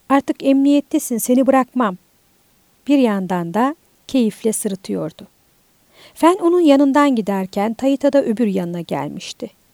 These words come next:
Genç bayan, "Hangisi daha tehlikeli bilemiyorum." dedi. "Vahşi maymun mu yoksa seni kurtaran adam mı?" Kız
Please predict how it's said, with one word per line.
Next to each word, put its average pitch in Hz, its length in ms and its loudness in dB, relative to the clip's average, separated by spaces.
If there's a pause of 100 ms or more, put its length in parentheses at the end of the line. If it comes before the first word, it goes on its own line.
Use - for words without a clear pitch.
(680)
Genç 247 320 2
bayan, 214 320 0 (420)
"Hangisi 311 460 -2
daha 240 200 0
tehlikeli 214 560 -2
bilemiyorum." 185 560 0
dedi. 170 240 -12 (680)
"Vahşi 196 440 -2
maymun 311 420 2
mu 311 220 0
yoksa 233 320 0
seni 226 240 -2
kurtaran 214 460 -4
adam 175 360 -4
mı?" 170 120 -12 (960)
Kız - 340 -2